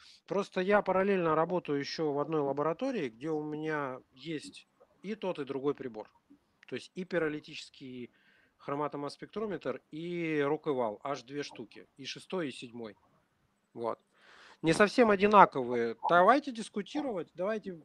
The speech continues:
с вами свяжемся и подискутируем, чем они отличаются с точки зрения нагрева образца, с точки зрения регистрации данных,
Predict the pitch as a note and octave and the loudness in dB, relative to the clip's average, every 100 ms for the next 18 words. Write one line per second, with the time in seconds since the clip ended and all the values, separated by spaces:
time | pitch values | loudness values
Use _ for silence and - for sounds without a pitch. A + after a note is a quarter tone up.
0 | - - F#3 E3+ E3+ A#3+ C4 G3 - D3+ | -16 0 0 0 -2 0 2 0 -4 -4
1 | C#3+ D#3+ D3 F3 - A#3 F#3+ C#3+ G3 F3+ | -2 -4 -4 -8 -4 0 0 0 -2 -2
2 | D#3+ D3 C3+ D3 G#3 G3+ - - - E3 | 0 -2 -4 -6 -2 0 -2 -8 -8 -8
3 | - C#3 E3 D#3+ C#3+ C3+ C#3 D3+ D3+ B2+ | -8 -8 -4 -4 -4 -6 -4 -2 -2 -2
4 | B2 B2+ D3 - G#3+ A#3+ _ _ - - | -4 -8 -8 -4 -4 -4 _ _ -20 -20
5 | - - - E3 - C#3+ D#3 D3 C#3 C3 | -20 -10 -2 -2 -2 -6 -4 -2 -2 -2
6 | C3+ - D3+ C#3 C#3+ C3 F3 A#3 A3 F#3+ | -6 0 0 0 -4 -6 -4 -4 -4 -8